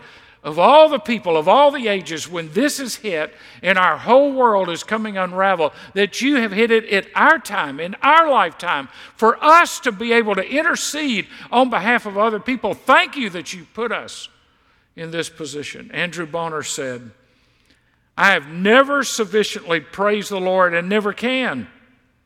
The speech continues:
We should always wear the garment of praise, not just waving a palm branch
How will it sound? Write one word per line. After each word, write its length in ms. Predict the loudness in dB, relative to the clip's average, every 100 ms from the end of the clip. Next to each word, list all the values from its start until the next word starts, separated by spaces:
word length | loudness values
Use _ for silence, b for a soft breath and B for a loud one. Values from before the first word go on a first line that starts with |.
| _ _ _ _ _ -2
We 160 | 0
should 180 | 0 4
always 560 | 6 6 6 6 2 0
wear 240 | 0 0
the 120 | 0
garment 360 | 0 2 2 -2
of 120 | -4
praise, 440 | -4 -4 -4 -8 0
not 300 | 2 2 -2
just 220 | -6 -4
waving 420 | -2 -2 -4 -12
a 60 | -10
palm 360 | -4 -4 -4
branch 480 | -6 -6 -6 -12